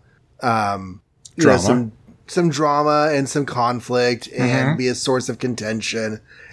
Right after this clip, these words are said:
Speaker 1: And here's the way I kind of read it. Hulk left the team here.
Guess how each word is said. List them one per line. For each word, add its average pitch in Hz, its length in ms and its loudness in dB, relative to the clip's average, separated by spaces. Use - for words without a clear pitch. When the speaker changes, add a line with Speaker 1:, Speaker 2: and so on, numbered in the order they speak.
Speaker 1:
And 156 160 6
here's 233 400 4
the 202 60 4
way 170 180 6
I 135 220 4
kind 131 340 0
of 110 160 2
read 113 200 2
it. - 320 -10
Hulk 214 500 2
left 196 400 2
the 147 120 4
team 156 380 2
here. 98 500 -4